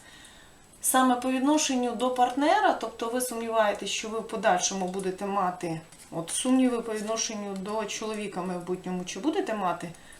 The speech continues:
можливість побудувати саме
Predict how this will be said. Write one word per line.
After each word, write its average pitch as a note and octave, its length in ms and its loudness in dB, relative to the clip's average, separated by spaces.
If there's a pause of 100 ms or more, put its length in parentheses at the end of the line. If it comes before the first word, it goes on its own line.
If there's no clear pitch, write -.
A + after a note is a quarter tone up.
(1080)
можливість A3+ 760 4
побудувати G#3 600 2
саме F3 680 -2